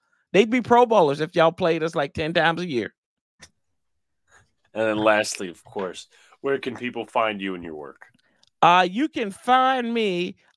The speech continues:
Speaker 1: on On the Warpath. You can also find me right here at the bottom at Sanchez four oh five. Um, I will be on live tomorrow, so, you know,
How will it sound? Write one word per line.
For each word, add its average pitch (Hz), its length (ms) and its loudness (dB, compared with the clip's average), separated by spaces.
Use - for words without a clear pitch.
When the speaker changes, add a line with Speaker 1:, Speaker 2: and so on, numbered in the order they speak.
Speaker 1:
on 156 240 4
On 185 360 4
the 277 60 0
Warpath. 180 640 0
You 175 60 -12
can 151 100 -6
also 165 260 -2
find 160 280 2
me 156 60 -4
right 156 180 2
here 160 100 -2
at 85 60 -6
the 87 40 -16
bottom 151 280 2
at 127 140 -6
Sanchez 139 440 -6
four 151 240 2
oh 143 40 2
five. 160 420 0
Um, 127 680 -2
I 139 260 2
will 139 160 -2
be 139 180 -2
on 135 240 0
live 143 480 2
tomorrow, 147 560 -2
so, 135 480 0
you 151 100 -4
know, 139 200 2